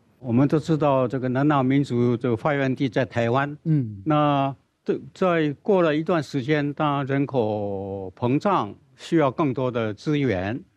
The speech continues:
Speaker 1: 那台湾这个资源已经不够用了，就有一部分人会，呃，向外发展，
Speaker 2: 嗯哼。
Speaker 1: 迁移到南部去。
Speaker 2: 嗯哼。
Speaker 1: 那你，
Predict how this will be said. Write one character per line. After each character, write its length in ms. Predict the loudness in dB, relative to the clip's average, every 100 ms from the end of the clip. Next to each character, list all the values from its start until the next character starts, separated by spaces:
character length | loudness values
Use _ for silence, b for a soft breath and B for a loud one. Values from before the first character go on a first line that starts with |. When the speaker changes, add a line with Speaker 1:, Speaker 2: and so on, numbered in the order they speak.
| _ _ _
Speaker 1:
那 400 | 0 2 2 0
台 220 | -2 0
湾 300 | 2 2 0
这 100 | 0
个 140 | -2 -2
资 260 | -2 0
源 220 | 2 2 2
已 180 | -2
经 360 | 0 0 0 -2 b b
不 120 | -2
够 200 | 2 4
用 200 | 4 2
了， 160 | 0 -4 _ _ _ _ _
就 200 | 2 2
有 100 | 4
一 100 | 2
部 200 | 2 4
分 160 | 4 2
人 200 | 0 0
会， 480 | 0 2 2 -2 -6 b b
呃， 420 | -6 -4 -4 -6 -6
向 260 | -4 0
外 160 | 0 -2
发 220 | 0 -2
展， 180 | -4 -10
Speaker 2:
嗯 300 | -14 _ -4
哼。 0 |
Speaker 1:
迁 220 | -2 -2
移 100 | -2
到 300 | -2 -2 -4 -12 _ _
南 360 | -2 0 2 2
部 220 | 2 0
去。 300 | 0 -2 -2 _ _
Speaker 2:
嗯 120 | -10
哼。 160 | -8 -4
Speaker 1:
那 280 | 0 0 0
你， 340 | -2 -4 -6